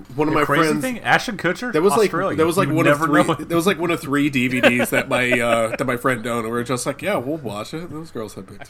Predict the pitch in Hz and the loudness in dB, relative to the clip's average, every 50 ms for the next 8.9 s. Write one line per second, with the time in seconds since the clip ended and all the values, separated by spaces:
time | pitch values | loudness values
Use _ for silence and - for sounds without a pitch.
0 | - - 220 214 262 262 233 - 160 143 127 117 104 95 98 123 202 185 110 104 | -16 -16 -14 -14 -12 -14 -12 -12 -12 -12 -12 -14 -16 -16 -16 -16 -16 -16 -16 -16
1 | 104 117 - - - - - - - - 139 143 147 147 139 151 147 127 127 123 | -18 -20 -20 -20 -20 -20 -20 -12 -4 0 2 2 2 4 2 2 2 2 0 -2
2 | - - 123 131 127 123 110 104 107 120 123 127 - - 170 170 180 220 - - | -2 0 -2 -2 -2 -4 -6 -6 -6 -4 -4 -2 -2 -2 -4 -4 -4 -4 0 0
3 | 139 139 - 190 240 233 185 135 131 123 - 110 110 113 131 127 - - 139 123 | 0 0 0 -2 -4 -8 -8 -8 -8 -10 -8 -8 -6 -4 -4 -4 -2 -4 -4 -4
4 | 110 113 127 127 110 107 101 - - - - 110 113 110 _ - - _ - 113 | -4 -4 -6 -6 -8 -8 -12 -16 -20 -18 -18 -18 -18 -20 _ -20 -20 _ -12 -8
5 | 117 117 110 113 123 131 135 123 110 110 120 113 - - 104 95 92 104 98 - | -6 -4 -4 -4 -2 0 -2 -2 -2 -2 -4 -6 -4 -6 -10 -8 -8 -10 -10 -10
6 | 110 95 90 - 95 - 107 95 95 95 95 - - 98 92 - - - _ _ | -12 -12 -12 -16 -14 -14 -12 -12 -12 -12 -14 -14 -14 -16 -16 -16 -20 -20 _ _
7 | 131 117 110 113 - - - 190 - - - - - - - - 135 151 156 170 | -18 -18 -18 -18 -18 -12 -12 -12 -12 -12 -16 -18 -18 -18 -4 -2 -2 0 0 0
8 | 139 131 156 147 143 139 143 135 131 135 127 - - 151 127 104 104 101 | 0 0 0 0 2 0 0 0 0 -2 -2 -2 -2 -2 -2 -2 -4 -8